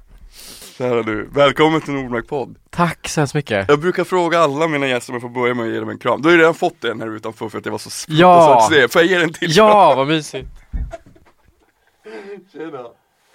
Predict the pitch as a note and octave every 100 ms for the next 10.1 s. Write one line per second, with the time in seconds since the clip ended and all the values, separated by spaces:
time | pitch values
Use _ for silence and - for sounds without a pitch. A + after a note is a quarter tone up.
0 | F3 D#3+ D#3 _ _ - D#4+ C#4+ C4+ C3
1 | - - - - - _ _ _ _ _
2 | - - - _ - - B2+ B2 D#3+ C#3
3 | D3+ D#3 - C#3 C3 G#2+ A2 E3 A#2 F#2+
4 | G#2 A#2+ A#2 G#2+ A2 A2 G#2 G#2+ G2 F#2
5 | G#2+ A2 A2+ F#2+ G#2+ G#2+ G#2+ - _ -
6 | E4+ - - - - C#3+ - C3+ A#2 F#3
7 | - - - - C#3 D3 C3+ C3+ B2 B2+
8 | A2 G#2+ G#2 G2 - - - A2 A2 G#2+
9 | A#2 A2 A#2+ A2 G#2+ G#2+ G#2 A2 A2 A2
10 | G#2+